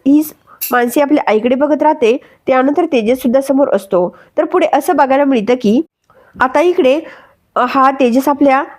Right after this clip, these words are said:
सासूबाईंकडे म्हणजे संपदाकडे बघत राहतो. नेमका आता संपदा ह्या, ह्या मानसीला काय सांगणार याचं लक्ष आता या मानसीकडे आणि या आपल्या संपदाकडे लागलेलं असतं. त्यानंतर आता आपली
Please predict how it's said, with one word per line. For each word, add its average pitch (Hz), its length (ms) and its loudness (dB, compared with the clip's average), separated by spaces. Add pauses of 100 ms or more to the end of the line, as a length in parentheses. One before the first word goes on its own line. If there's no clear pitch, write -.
(180)
सासूबाईंकडे 269 600 -2
म्हणजे 269 240 2
संपदाकडे 226 540 -2
बघत 262 240 -2
राहतो. 185 400 -2 (200)
नेमका 240 280 0
आता 302 140 0
संपदा 269 440 0
ह्या, 285 320 0 (440)
ह्या 262 140 2
मानसीला 247 440 2
काय 233 240 -2
सांगणार 196 460 -2 (240)
याचं 226 260 0
लक्ष 247 280 -2
आता 254 200 0
या 247 280 2 (360)
मानसीकडे 220 600 0
आणि 240 340 -2
या 226 280 -2
आपल्या 220 260 -2
संपदाकडे 214 540 -2
लागलेलं 240 340 2
असतं. 170 340 -2 (300)
त्यानंतर 240 400 0
आता 311 160 0
आपली 294 340 0